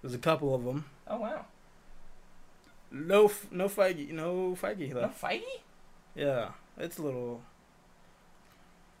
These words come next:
Speaker 2: It said something at the end about Kevin Feige.
Speaker 1: Who knows?
Speaker 2: Oh, um, also, general spoiler for this as well.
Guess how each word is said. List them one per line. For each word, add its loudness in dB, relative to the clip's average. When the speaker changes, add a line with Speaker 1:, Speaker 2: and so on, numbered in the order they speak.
Speaker 2:
It 0
said 8
something 4
at 4
the 2
end 6
about 4
Kevin 0
Feige. -4
Speaker 1:
Who 2
knows? 0
Speaker 2:
Oh, 12
um, 10
also, 8
general 10
spoiler 10
for 2
this 2
as 2
well. 12